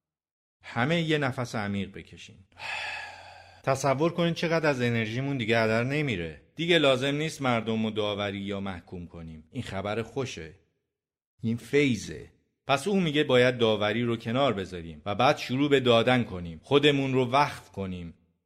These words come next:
او میگه ببخشایید تا بخشوده شوید. بخشی از دادن بخشیدن است. وقتی عیسی از طریق ما میبخشه،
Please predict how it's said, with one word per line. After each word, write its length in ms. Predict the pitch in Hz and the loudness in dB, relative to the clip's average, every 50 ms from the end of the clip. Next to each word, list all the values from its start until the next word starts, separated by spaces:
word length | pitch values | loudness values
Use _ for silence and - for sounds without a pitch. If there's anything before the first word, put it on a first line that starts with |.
| _ _ - | _ _ -2
او 140 | 139 151 165 | 0 2 2
میگه 480 | 156 139 127 127 135 135 139 135 131 - | 4 2 4 6 8 8 6 6 6 6
ببخشایید 720 | 156 160 185 180 175 - - - 156 151 151 143 143 143 | 6 8 8 6 6 4 2 2 4 4 4 4 2 0
تا 140 | - 139 131 | 2 2 4
بخشوده 540 | 120 120 117 113 - - - 120 120 143 123 | 4 2 2 0 -4 -6 -4 -2 -2 -2 -2
شوید. 460 | - - 87 85 85 82 82 - _ - | -2 -4 -8 -10 -10 -12 -16 -12 _ 2
بخشی 320 | 127 143 160 160 - 175 | 4 4 4 4 2 2
از 200 | 175 165 151 131 | 4 4 4 4
دادن 520 | 120 117 117 110 101 110 117 117 117 123 120 | 4 4 4 4 4 2 2 2 2 0 -2
بخشیدن 640 | 113 107 107 - - - - 107 101 120 123 120 98 | -2 -4 -4 -4 -6 -8 -6 -4 0 0 2 0 0
است. 340 | 85 82 78 80 - - - - | -2 -8 -12 -16 -20 -20 -4 2
وقتی 340 | 117 156 160 - - 196 | 4 4 4 4 2 0
عیسی 280 | 190 175 160 131 - 170 | 2 2 2 2 4 6
از 240 | 151 139 127 - - | 6 6 6 2 0
طریق 280 | 131 123 113 127 120 | 2 2 4 4 4
ما 220 | 120 123 127 127 131 | 4 4 4 4 4
میبخشه، 680 | 143 156 180 170 127 113 104 98 - - - 107 95 | 4 4 4 6 6 4 2 0 -4 -10 -10 -12 -14